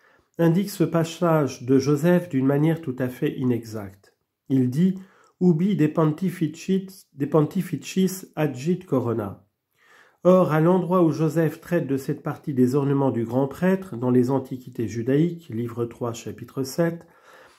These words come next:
on chercherait en vain le passage que Grotius traduit, transcrit de l'historien juif. Il y est dit simplement que le nom divin était gravé sur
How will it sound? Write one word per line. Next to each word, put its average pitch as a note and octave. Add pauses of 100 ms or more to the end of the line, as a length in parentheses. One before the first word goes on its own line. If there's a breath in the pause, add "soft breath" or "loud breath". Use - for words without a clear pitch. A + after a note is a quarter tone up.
(200 soft breath)
on D#3
chercherait F#3
en D#3+
vain G3
le B2+
passage E3+
que -
Grotius D3
traduit, C#3+
transcrit E3
de B2+
l'historien C3
juif. G2 (1080 soft breath)
Il D#3+
y F#3+
est G3
dit G3+
simplement F3+
que F3+
le D3
nom F3
divin D#3+
était C3+
gravé D3
sur C3